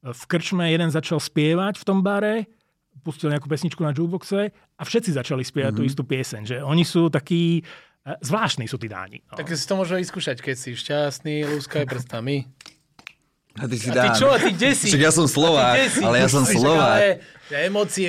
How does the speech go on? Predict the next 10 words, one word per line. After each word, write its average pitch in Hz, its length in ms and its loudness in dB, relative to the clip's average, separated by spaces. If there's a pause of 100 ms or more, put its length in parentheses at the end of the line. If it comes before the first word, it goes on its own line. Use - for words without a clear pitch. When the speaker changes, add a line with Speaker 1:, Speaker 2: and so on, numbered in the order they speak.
Speaker 3:
Stanislavský, 160 960 -2
Speaker 2:
Ja, 110 140 -2
že - 80 0
to - 80 -6
Speaker 3:
hokej. 110 100 0
Speaker 2:
bola 107 140 2
skúška. 117 440 -6 (160)
Speaker 1:
No, 185 320 4
ale, 135 680 0
e, - 140 -14